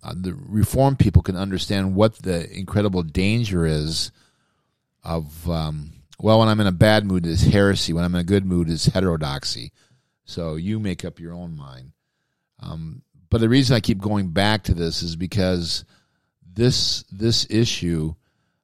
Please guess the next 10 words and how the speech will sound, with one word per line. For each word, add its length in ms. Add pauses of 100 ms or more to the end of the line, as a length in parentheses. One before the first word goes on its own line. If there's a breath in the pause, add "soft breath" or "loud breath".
(100)
um, 540 (720)
is 180
either 160
going 360
to 520 (680)
destroy 500
the 80
Reformed 440
Church, 680 (640)
um, 320